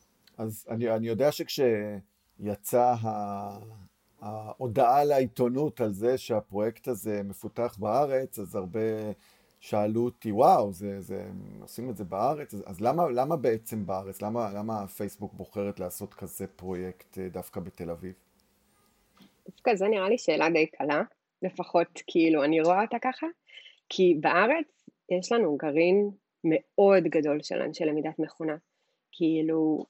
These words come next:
Speaker 2: אפילו אם תיכנס ל-, לקבוצות בפייסבוק, יש קבוצות אדירות של אנשים ו-, ושל מידע,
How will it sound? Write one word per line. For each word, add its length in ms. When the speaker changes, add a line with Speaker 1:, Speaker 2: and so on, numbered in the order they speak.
Speaker 2:
אפילו 260
אם 60
תיכנס 460
ל-, 300
לקבוצות 500
בפייסבוק, 500
יש 300
קבוצות 340
אדירות 540
של 160
אנשים 480
ו-, 320
ושל 280
מידע, 380